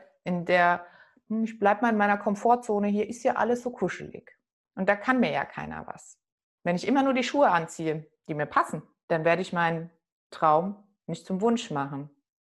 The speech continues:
und ihn nicht als Lebensaufgabe in Erfüllung bringen. Und was ich meine ist, dass ich dich ermuntern möchte, mal was Neues auszuprobieren.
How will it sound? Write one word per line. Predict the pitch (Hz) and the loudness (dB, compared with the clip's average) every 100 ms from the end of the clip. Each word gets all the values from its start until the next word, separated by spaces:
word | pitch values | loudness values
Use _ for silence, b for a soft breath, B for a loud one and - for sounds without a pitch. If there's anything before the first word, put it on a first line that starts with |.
| - | -8
und | 165 160 | -4 -2
ihn | 165 | -2
nicht | 165 - - - _ _ _ - | -2 -4 -14 -20 _ _ _ -2
als | 156 165 | -2 2
Lebensaufgabe | 175 185 202 190 185 - 170 165 | 2 2 2 0 0 2 2 0
in | 180 | -4
Erfüllung | 180 165 143 143 | -6 -4 -4 -6
bringen. | - 139 147 _ _ _ _ _ | -10 -10 -12 _ _ _ _ _
Und | 165 | 0
was | 170 | 0
ich | 180 - | 0 -2
meine | 175 180 240 269 | 0 2 2 2
ist, | 247 277 - _ b | -2 -4 -10 _ b
dass | 156 | -6
ich | 165 | -6
dich | 165 - | -8 -6
ermuntern | - 160 247 330 175 143 | -2 2 2 2 -2 -2
möchte, | 131 - - 135 - b b - | -6 -8 -8 -8 -10 b b -2
mal | 180 | 2
was | 214 226 | 2 4
Neues | 254 208 - | 4 4 0
auszuprobieren. | 143 - 139 - - - - | -8 -10 -14 -14 -12 -12 -14